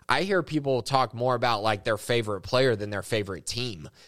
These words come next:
uh, in the N B A specifically. And I think that's become a, a very interesting thing. And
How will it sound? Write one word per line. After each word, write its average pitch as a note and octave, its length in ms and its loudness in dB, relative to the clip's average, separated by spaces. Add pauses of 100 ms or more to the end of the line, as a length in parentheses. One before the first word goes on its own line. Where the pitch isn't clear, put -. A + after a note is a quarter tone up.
(160)
uh, G2 180 2
in A2+ 160 -2
the A2 140 0
N A2 100 -2
B G#2 140 2
A A2 140 6
specifically. G2 800 -2
And G2 100 2
I G#2 180 2
think G#2+ 240 -6
that's G#2+ 280 -2
become G#2 360 -4
a, G2 180 -4
a G#2 100 -8
very G#2 300 2
interesting G#2 560 -6
thing. A2+ 280 -2
And G2+ 140 -8